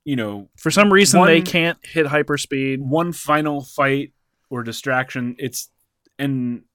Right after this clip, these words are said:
Speaker 1: from Poe's perspective, it's like,
Speaker 2: You're just burning ships.
Speaker 1: I mean, ships are dying. People are dying.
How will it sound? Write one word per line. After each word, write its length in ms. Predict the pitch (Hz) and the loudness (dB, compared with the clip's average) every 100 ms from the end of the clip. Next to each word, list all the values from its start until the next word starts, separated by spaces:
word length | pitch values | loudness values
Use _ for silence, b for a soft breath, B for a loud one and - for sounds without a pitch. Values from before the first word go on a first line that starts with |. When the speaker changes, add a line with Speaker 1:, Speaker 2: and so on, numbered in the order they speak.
| _ _ | _ _
Speaker 1:
from 240 | - 147 120 | -8 -6 -4
Poe's 340 | - 240 302 | -4 -4 -4
perspective, 680 | - 139 - 113 - 113 104 | -8 -10 -4 -4 -4 -8 -8
it's 180 | 107 135 | -10 -8
like, 220 | 110 - _ _ _ _ _ _ _ _ _ _ | -8 -10 _ _ _ _ _ _ _ _ _ _
Speaker 2:
You're 160 | 131 160 | -2 0
just 240 | 170 - | 0 0
burning 420 | 170 160 156 147 - - | 4 4 2 -4 -8 -12
ships. 500 | - 151 113 - - | -4 -4 -4 -6 -2
Speaker 1:
I 40 | |
mean, 120 | 151 | -2
ships 460 | 110 - 226 285 - | -2 -6 -6 -6 -4
are 80 | 135 | 0
dying. 400 | 143 170 90 87 | 2 2 -2 -10
People 360 | - 202 226 208 | -10 -10 -2 -2
are 80 | |
dying. 600 | 175 143 123 117 110 107 | 0 -2 -2 -2 -4 -10